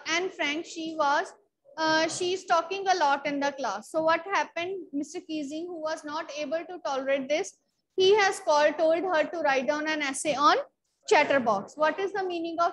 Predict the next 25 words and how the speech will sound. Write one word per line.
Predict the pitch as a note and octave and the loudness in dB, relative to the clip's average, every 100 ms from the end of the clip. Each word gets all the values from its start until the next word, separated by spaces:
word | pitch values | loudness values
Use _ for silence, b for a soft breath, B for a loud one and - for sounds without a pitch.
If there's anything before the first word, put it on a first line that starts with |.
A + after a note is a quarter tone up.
| - | 0
chatterbox? | D4+ C4 C#4 D4 E4+ - - - - - _ _ _ _ _ _ _ _ | -2 -2 -2 2 2 0 -8 -16 -20 -20 _ _ _ _ _ _ _ _
The | C#4 D#4+ | 2 4
person | E4 D#4 D#4 F#4 | 6 6 6 4
who | F#4+ F#4 G4 | 4 2 4
talks | C#4+ C#4 - | 4 4 2
a | E4+ F#4+ D#5 - | 6 6 4 -2
lot. | C#4 B3+ G#3 G#3 | 2 4 4 0
So | - E4 | -2 0
he | E4 E4+ | 2 2
has | E4 D#4 | 0 -2
written, | E4 - F#4+ A4 - _ _ - | -6 -4 -4 -6 -12 _ _ -2
he | F4 | 2
has | E4+ F4 | 2 2
told, | F#4+ F4 F#4+ G4+ D#4 D#4 | -2 -2 0 -2 -2 -2
uh, | D4+ D4+ | 0 2
the | C#4 D4+ | 4 4
girl | C#4+ C#4+ D#4 | 4 2 0
to | G4 | -2
write | D4+ C4+ D#4+ | -4 -4 -4
an | D#4 | -4
essay | C#4+ C#4 D#4+ | -4 -4 -4
on | F#4 | -2
chatterbox. | F#4 B3+ A#3 A3+ G3+ G#3+ - | 0 0 0 -4 -4 -6 0
So | D4+ | 2
after | C#4+ C#4 | 2 -2